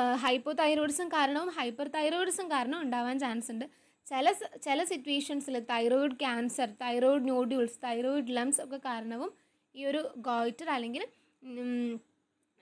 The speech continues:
സ്വെല്ലിംഗ് ഉണ്ടാവാനുള്ള ചാൻസ് ഉണ്ട് എന്നാണ് പറയുന്നത്. പിന്നെയുള്ള ഒരു സിംപ്റ്റം എന്ന് പറയുന്നത്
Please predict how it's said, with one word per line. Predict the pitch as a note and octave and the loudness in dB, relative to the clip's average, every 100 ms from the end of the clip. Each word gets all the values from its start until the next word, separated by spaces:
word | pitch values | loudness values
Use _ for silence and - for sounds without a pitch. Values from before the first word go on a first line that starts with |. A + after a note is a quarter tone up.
| - | -12
സ്വെല്ലിംഗ് | - E4 D4+ E4 G#4+ C4 | -2 2 4 2 0 -2
ഉണ്ടാവാനുള്ള | A#3+ A#3 C4 C4 A#3 C#4 C5 _ - | 0 4 4 4 4 2 0 _ -6
ചാൻസ് | D4 C4+ C#4 C4+ | -2 0 0 2
ഉണ്ട് | A#3+ A#3+ - | 2 0 -4
എന്നാണ് | A#3 A3 C#4+ G#4+ | -14 -12 -4 0
പറയുന്നത്. | F4+ C4 G#3 G3 _ _ _ _ _ _ _ _ _ _ _ | 2 2 0 -8 _ _ _ _ _ _ _ _ _ _ _
പിന്നെയുള്ള | F#4 F#4 A#4 G#4 F4 | -6 2 4 6 4
ഒരു | F4 F4 | 2 0
സിംപ്റ്റം | D4 B3+ C#4 | -2 2 2
എന്ന് | C4+ C#4 C#4 | 2 2 2
പറയുന്നത് | A3+ A3 A3 | 2 0 -2